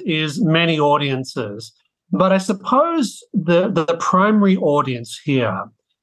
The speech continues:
uh, are those people in the United States, particularly on the, what you might call the political right,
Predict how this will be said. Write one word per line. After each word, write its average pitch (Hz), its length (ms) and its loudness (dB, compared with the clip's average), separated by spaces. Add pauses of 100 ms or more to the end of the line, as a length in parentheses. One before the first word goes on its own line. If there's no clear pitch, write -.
(200)
uh, 143 360 2
are 156 180 0
those 190 360 2
people 160 880 0
in 139 600 -2
the 143 100 -2
United 139 440 0
States, 104 540 -8
particularly 170 600 0
on 135 400 2
the, 127 400 -6
what 131 180 -2
you 143 60 0
might 131 180 0
call 131 220 0
the 123 120 -4
political 135 560 -2
right, 117 460 -4